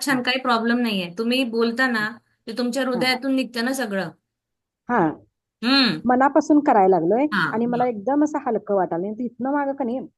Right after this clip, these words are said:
Speaker 2: कायम
Speaker 1: हम्म.
Speaker 2: मी अशी टेन्शनमध्ये आणि एक एकच विचार सारखा घोळत राहायचा.
Speaker 1: हा,
Speaker 2: त्याचा
Speaker 1: हा.
Speaker 2: विचार एकदम कमी झालाय.
Speaker 1: फार
Speaker 2: आणि,
Speaker 1: छान.
Speaker 2: अ, सकाळी अमृतवेलेला सकाळी उठतोय चार वाजता का नाही,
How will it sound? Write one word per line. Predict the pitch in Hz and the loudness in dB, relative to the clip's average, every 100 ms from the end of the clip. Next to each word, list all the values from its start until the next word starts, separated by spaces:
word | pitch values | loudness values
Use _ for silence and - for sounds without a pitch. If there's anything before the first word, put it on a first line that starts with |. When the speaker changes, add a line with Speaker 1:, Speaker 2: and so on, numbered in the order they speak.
| _ | _
Speaker 2:
कायम | - 240 | 0 2
Speaker 1:
हम्म. | 254 | 4
Speaker 2:
मी | 294 | 4
अशी | 294 302 | 2 0
टेन्शनमध्ये | 285 214 247 262 254 | -2 -4 -4 -4 -4
आणि | 269 277 220 | -4 -2 0
एक | 214 | 0
एकच | 285 320 | -2 -4
विचार | 285 269 262 277 | -4 -4 -2 -2
सारखा | 269 240 220 240 | -4 -6 -6 -4
घोळत | 247 202 185 | 0 2 2
राहायचा. | 190 160 151 151 135 _ _ - | 2 -2 -4 -8 -14 _ _ -2
Speaker 1:
हा, | 196 | 0
Speaker 2:
त्याचा | 185 262 | 2 0
Speaker 1:
हा. | |
Speaker 2:
विचार | 247 - 285 | -2 -2 -2
एकदम | 262 269 285 | -2 -4 -2
कमी | 247 214 | 0 0
झालाय. | 202 170 139 - _ _ _ _ | 0 -2 -6 -12 _ _ _ _
Speaker 1:
फार | 190 190 233 | 0 0 0
Speaker 2:
आणि, | |
Speaker 1:
छान. | 226 - 226 | -2 -6 -6
Speaker 2:
अ, | 220 220 | -6 -8
सकाळी | 254 233 247 269 | -10 -4 0 0
अमृतवेलेला | 226 208 220 277 262 254 262 | 0 0 0 0 -4 -2 -4
सकाळी | 262 - 220 | -6 -8 -6
उठतोय | 233 226 233 240 | -6 -4 -4 -2
चार | 226 208 | -2 -2
वाजता | 202 - | -2 -4
का | 214 | -4
नाही, | 165 247 | -2 -4